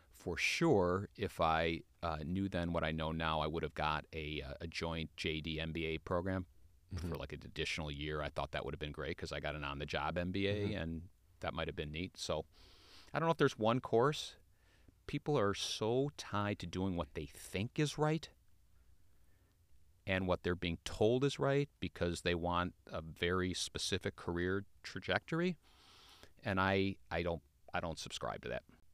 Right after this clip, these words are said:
Speaker 2: So as you transition more to the business side in your role at Levy, what strategic moves were you looking to make to kind of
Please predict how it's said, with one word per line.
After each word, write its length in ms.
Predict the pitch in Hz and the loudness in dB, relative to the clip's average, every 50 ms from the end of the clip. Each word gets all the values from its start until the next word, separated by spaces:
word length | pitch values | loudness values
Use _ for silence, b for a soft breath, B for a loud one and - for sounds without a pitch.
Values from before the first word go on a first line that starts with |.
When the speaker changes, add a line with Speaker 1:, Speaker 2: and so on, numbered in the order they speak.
| - - | -10 -6
Speaker 2:
So 260 | 104 - - - 101 | -4 0 4 6 6
as 200 | - - 107 110 | 8 6 6 4
you 80 | 120 117 | 4 2
transition 680 | - - 120 104 92 95 92 - - 92 90 85 78 - | 2 2 2 2 4 4 2 2 2 2 0 0 0 -2
more 240 | - 90 87 85 85 | -2 0 2 2 2
to 160 | - - - 85 | 2 2 0 2
the 260 | 80 80 73 73 - - - 87 - | 4 4 4 2 0 -2 -6 2 4
business 440 | - 87 80 - - 151 143 127 - | 6 6 6 4 2 0 0 0 0
side 420 | - - - - 87 90 85 - - - - b b b b b b b b b | 0 -2 -2 -2 -4 -6 -8 -8 -10 -10 -14 b b b b b b b b b
in 140 | - 90 | 2 4
your 100 | 90 82 | 4 4
role 180 | 76 82 80 - | 4 2 2 0
at 100 | - - | 0 0
Levy, 380 | - - - - 82 85 - - - b b b b b b b - _ _ | -2 -2 -2 -2 -2 -2 -4 -6 -10 b b b b b b b -20 _ _
what 280 | 110 98 107 139 - | 4 6 6 6 4
strategic 720 | - - - 101 - - - - - 117 104 - 101 - - | 2 2 2 2 4 6 4 4 4 4 4 4 2 2 4
moves 280 | 92 90 90 87 85 | 4 4 4 4 2
were 60 | 85 85 | 2 2
you 140 | 87 92 | 2 4
looking 260 | 90 87 - - 90 85 | 2 2 2 2 2 2
to 60 | 80 | 2
make 360 | 80 78 76 78 80 - - - | 2 0 0 -2 -4 -6 -8 -6
to 400 | - - 80 78 76 76 76 - - | -2 0 0 2 2 0 -2 -4 -6
kind 180 | - - 87 82 | -4 -2 0 0
of 80 | 76 | 0